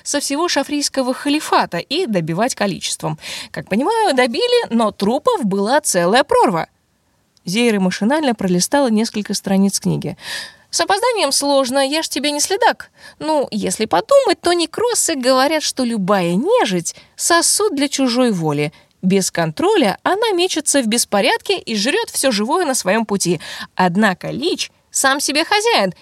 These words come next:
и плевал на своего создателя с самой высокой башни. Ваша маньячина проявляет завидную осторожность. Хорошо маскируется и выползает из укрытия для того, чтобы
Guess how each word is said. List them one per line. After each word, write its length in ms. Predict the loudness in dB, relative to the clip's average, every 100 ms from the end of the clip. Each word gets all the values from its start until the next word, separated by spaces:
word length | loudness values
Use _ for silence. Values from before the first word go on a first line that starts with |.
| _
и 140 | -6 -2
плевал 420 | 0 2 4 2
на 120 | 0
своего 360 | -2 0 0 0
создателя 560 | 2 2 2 2 0
с 60 | 0
самой 260 | 0 0
высокой 400 | 0 -2 -2 -2
башни. 380 | -2 -4 -4 -6 -8 -20 -20 -6
Ваша 540 | 0 2 2 0 -2 -2
маньячина 800 | -2 -2 -4 -6 -2 0 0 0
проявляет 540 | 0 -2 0 -2 -2
завидную 480 | 0 0 0 -2 -2
осторожность. 760 | -2 -2 0 -2 -4 -8 -10 -16 _ _ -16
Хорошо 340 | -2 -2 0 -2
маскируется 640 | -2 -2 -4 -2 0 0
и 220 | 0 -2
выползает 560 | -4 -2 -4 0 -2 -2
из 120 | -6
укрытия 400 | -4 -4 -2 0
для 140 | 0
того, 380 | 0 -2 -2 -4
чтобы 340 | -2 -2 -2